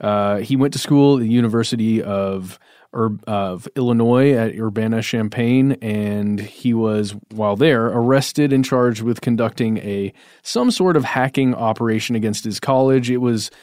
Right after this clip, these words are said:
it was alleged that he installed keyloggers, or I believe this is the time that that occurred, um,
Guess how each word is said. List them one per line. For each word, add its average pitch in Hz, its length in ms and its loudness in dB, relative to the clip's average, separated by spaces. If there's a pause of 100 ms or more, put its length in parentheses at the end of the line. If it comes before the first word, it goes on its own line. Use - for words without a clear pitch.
(240)
it 147 140 -2
was 139 160 2
alleged 120 420 0
that 113 140 0
he 110 160 0
installed 98 460 -6
keyloggers, 107 920 0
or 98 320 -4
I 104 100 -6
believe 113 360 2
this 107 160 -6
is 98 160 -6
the 92 100 -8
time 92 280 -8
that 85 120 -10
that 92 160 -8
occurred, 90 440 -10 (460)
um, 92 480 -4